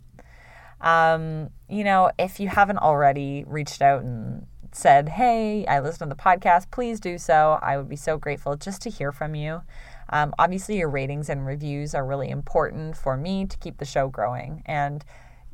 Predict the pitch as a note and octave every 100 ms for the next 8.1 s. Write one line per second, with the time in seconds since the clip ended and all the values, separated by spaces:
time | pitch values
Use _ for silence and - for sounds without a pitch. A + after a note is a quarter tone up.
0 | - A#3 - A#3 G#3 G3 C3+ - F#3 G#3
1 | G#3+ G#3+ F#3 F#3 G#3 G3+ F3+ F3 D#3+ E3
2 | E3 D3+ C#3 D3 - G3 G3+ F3 D#3 -
3 | D3+ E3 D#3 D3 D3+ D#3 C#3 C3 - A2
4 | - - B2+ G#2+ - - - - - -
5 | E3 D#3+ - D#3 D3+ D3 - D3 D#3 D#3
6 | F#3+ - - D#3+ D3+ - C#3+ D#3 C#3+ -
7 | C#3 D3 C#3+ C#3 D3 - G3 G#3+ F#3+ D3
8 | C#3